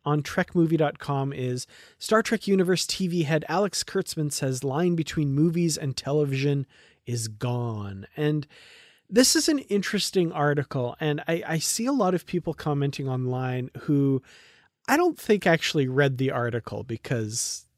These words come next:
as soon as they see the name Alex Kurtzman, they fly into a rage and start spouting out a bunch of stuff. But anyway, all of the stuff they say that he says in this article are not things that he says. So, uh, this is a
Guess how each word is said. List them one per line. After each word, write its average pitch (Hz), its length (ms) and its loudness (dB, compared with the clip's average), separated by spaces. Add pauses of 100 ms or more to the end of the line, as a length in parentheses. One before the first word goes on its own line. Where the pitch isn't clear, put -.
as 143 120 -4
soon 294 220 0
as 277 120 0
they 233 100 4
see - 220 2
the 196 120 4
name 180 260 6
Alex 156 400 0
Kurtzman, 131 680 -4 (140)
they 139 100 0
fly 165 260 -2
into 170 240 4
a 143 100 4
rage 123 460 0
and 120 160 -10 (220)
start - 360 -6 (460)
spouting 131 500 -2
out 120 260 -4
a 123 60 -4
bunch 120 240 -4
of - 60 -8
stuff. - 320 -6
But - 180 -6 (640)
anyway, 185 420 6
all 208 120 10
of 220 80 6
the 196 100 0
stuff - 300 2
they 160 120 4
say 151 240 4
that 139 180 -2
he 147 100 -4
says 135 480 0
in 139 100 0
this 131 160 -2
article 127 360 0
are 127 120 2
not 147 360 2 (100)
things 123 300 -4
that 120 140 -6
he 117 140 -8
says. 95 380 -8
So, 104 440 -8 (520)
uh, 135 180 -8
this 190 300 -2
is 240 140 0
a 185 180 0